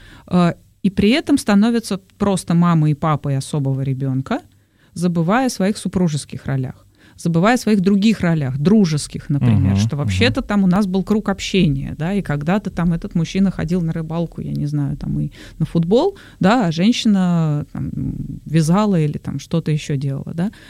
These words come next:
Speaker 1: Они все забывают об этих ролях, становятся только родителями, и это очень страшно. И это совершенно не полезно для ребёнка,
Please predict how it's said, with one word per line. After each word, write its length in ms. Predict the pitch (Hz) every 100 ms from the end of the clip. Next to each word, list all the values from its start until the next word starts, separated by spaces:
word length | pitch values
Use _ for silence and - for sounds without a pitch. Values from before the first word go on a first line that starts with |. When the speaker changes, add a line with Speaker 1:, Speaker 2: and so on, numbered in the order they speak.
| -
Speaker 1:
Они 120 | 170
все 180 | 170 196
забывают 540 | 165 165 190 185 147
об 100 | - -
этих 260 | - 151
ролях, 380 | 156 175 311 - _ - - - - _ _ _ - -
становятся 500 | 180 - 202 190 -
только 280 | 190 190 -
родителями, 540 | 160 180 294 269 233 196
и 40 |
это 140 | 208
очень 160 | 196 -
страшно. 380 | - 165 147 -
И 80 | -
это 180 | 196 202
совершенно 460 | 190 202 - 226 247
не 120 | 240
полезно 400 | 202 170 190 185
для 140 | 165
ребёнка, 540 | 160 160 156 139 135